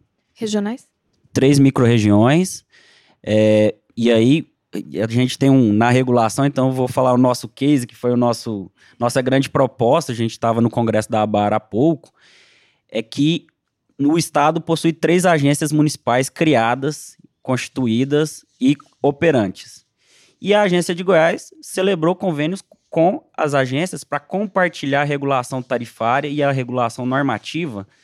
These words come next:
Speaker 2: a fim de manter uma uniformidade tarifária em todo o estado.
Speaker 1: Olha só.
Speaker 2: E um ponto interessante, não foi planejado, mas com a regionalização aconteceu, é que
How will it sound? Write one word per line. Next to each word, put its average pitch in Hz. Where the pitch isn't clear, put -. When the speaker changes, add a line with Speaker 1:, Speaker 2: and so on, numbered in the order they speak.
Speaker 2:
a 131
fim 160
de 175
manter 165
uma 160
uniformidade 160
tarifária 147
em 151
todo 147
o -
estado. 110
Speaker 1:
Olha 254
só. 240
Speaker 2:
E 226
um 247
ponto 208
interessante, 185
não 202
foi 175
planejado, 135
mas 127
com 165
a 170
regionalização 127
aconteceu, 160
é 180
que 170